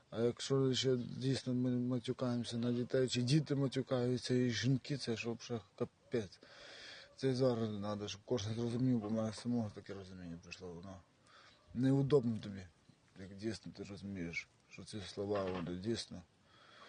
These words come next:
погано впливають на твоє життя, бо духи цим користуються, сатана цим користується,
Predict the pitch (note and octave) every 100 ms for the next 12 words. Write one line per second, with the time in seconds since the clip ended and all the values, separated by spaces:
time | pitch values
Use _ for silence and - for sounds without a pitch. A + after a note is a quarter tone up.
0 | - - - - - B2+ A#2 C3+ B2 A2
1 | B2 B2 B2 A2 A2+ - A#2 G#2 A2 -
2 | A#2 F#2+ F2+ - - G#2+ A2+ A2+ B2 -
3 | A2+ - G#2 A2+ G#2+ - A#2+ A#2 - G2
4 | - - A2 G#2 G#2+ - A2 - A#2 A#2
5 | G#2+